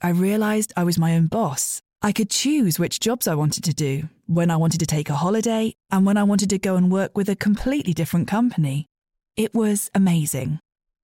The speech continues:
I spent the next six years building my business and client base. I got to travel, both with work and on holidays with my partner. Things were going great. But something was missing.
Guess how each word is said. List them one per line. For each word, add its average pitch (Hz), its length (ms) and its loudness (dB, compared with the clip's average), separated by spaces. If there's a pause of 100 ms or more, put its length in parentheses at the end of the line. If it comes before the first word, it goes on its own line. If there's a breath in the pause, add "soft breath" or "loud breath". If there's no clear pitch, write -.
I 196 60 0
spent 208 260 -2
the 202 100 4
next 254 280 0
six 233 300 -2
years 156 300 0
building 170 380 0
my 202 100 2
business 156 460 -2
and 165 180 2
client 170 360 -2
base. 143 420 -6 (260)
I 180 80 0
got 180 160 -2
to - 80 -2
travel, 170 560 -2 (180)
both 156 220 -2
with - 160 -4
work 180 340 0
and 165 80 2
on 135 100 0
holidays 180 500 -2
with 165 100 -2
my 156 120 0
partner. 190 500 0 (340)
Things 240 500 2
were 226 120 0
going 160 300 2
great. - 580 -4 (480)
But - 160 -2
something 294 360 0
was 302 160 0
missing. 208 560 -2